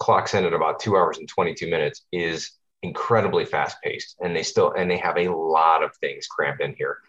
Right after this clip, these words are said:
a lot of it, which, you know, arguably could have been cut, but, you know, they don't give you a chance to really just sit around and wonder where this is going, because they are hopping from planet to planet, MacGuffin to MacGuffin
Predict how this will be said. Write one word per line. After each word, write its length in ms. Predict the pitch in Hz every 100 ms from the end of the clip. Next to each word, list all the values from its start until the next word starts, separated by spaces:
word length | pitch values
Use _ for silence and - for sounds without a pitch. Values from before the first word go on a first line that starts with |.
| _ -
a 60 |
lot 260 | 80 87 92
of 60 | 85
it, 80 | 76
which, 320 | 73 - - _ -
you 80 |
know, 100 | 73 -
arguably 540 | 95 95 98 82 76
could 240 | - 98
have 160 | 82 73
been 220 | 73 67
cut, 280 | - 71 - - _ _ _ _ _
but, 360 | 90 78 76 -
you 80 | 95
know, 220 | 78 76
they 340 | 87 76 90 101
don't 300 | 107 107 104
give 160 | 110
you 140 | 147 113
a 40 |
chance 380 | 104 147 165 -
to 100 | 87
really 580 | 87 95 95 90 87 85
just 260 | 90 85 -
sit 180 | -
around 280 | 98 95 95
and 120 | 85
wonder 240 | 90 95 90
where 160 | 87
this 200 | 85 78
is 100 | -
going, 300 | - 85 78
because 260 | 73 - 76
they 140 | 85
are 180 | 87 80
hopping 300 | 85 82 - -
from 120 | 76
planet 340 | - 87 95 90
to 60 | _
planet, 400 | 92 87 87 - _ _ _ -
MacGuffin 380 | 78 87 92
to 40 | 87
MacGuffin 640 | 82 82 80 80 80 76